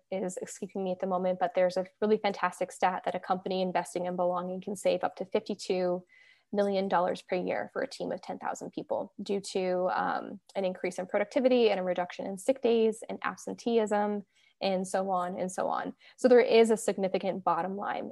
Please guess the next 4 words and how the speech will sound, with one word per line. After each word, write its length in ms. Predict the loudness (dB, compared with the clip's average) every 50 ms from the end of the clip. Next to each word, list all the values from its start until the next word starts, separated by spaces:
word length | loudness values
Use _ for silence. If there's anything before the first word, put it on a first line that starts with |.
| -6
impact 540 | -6 -6 -4 0 0 0 0 -2 -6 -20 -20 -20 _ _
for 320 | -4 -4 -2 -2 -4 -4 -2
belonging. 640 | -2 -2 0 0 -2 -2 -2 -4 -6 -6 -6 -8 -12 _ _ _ _ _ _
However, 880 | 0 2 4 4 6 4 4 4 4 4 4 4 4 4 4 2 -2